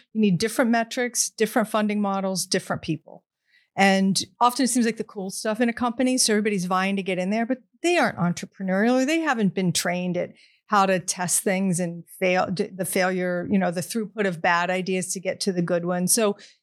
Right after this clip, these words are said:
in that kind of what's next in new lane, you're looking at things like, how many ideas did you consider? How many did you test? What's the least amount of money you spent to get the most amount of learning? How, wh-, what, you know, what's it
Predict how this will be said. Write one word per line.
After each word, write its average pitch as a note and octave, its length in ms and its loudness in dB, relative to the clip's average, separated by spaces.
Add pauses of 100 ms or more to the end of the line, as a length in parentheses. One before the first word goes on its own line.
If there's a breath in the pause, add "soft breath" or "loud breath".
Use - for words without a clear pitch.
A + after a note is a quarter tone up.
in A#3 140 6
that D#4 220 6
kind D#4 300 2
of G3+ 240 2
what's G#3 400 -2
next A3 420 0
in G3 140 4
new A#3+ 200 4
lane, F#3+ 300 2
you're F#3+ 120 -2
looking A3+ 360 0
at - 160 -4
things G3 300 -4
like, F3 340 -4 (360)
how A3 100 2
many G#3+ 240 4
ideas F#3 800 -2
did F3+ 160 0
you F3 80 0
consider? E3 640 -2
How G3+ 120 0
many F#3+ 240 0
did F3 160 -4
you F3+ 80 -4
test? - 480 -6
What's C#4+ 240 -2
the E4+ 80 2
least B3+ 360 -2
amount A3+ 300 2
of G3+ 60 4
money F#3+ 340 0
you G3 220 -2
spent - 500 -2
to G#3+ 80 -4
get G3 200 -4
the G3 80 2
most F#3 280 -2
amount F3 280 -2
of E3+ 100 -4
learning? D#3+ 400 -4 (840)
How, - 140 0
wh-, A#3 760 0
what, C4 200 4 (320)
you A#3 140 0
know, G#3 100 2
what's B3 360 0
it - 140 -14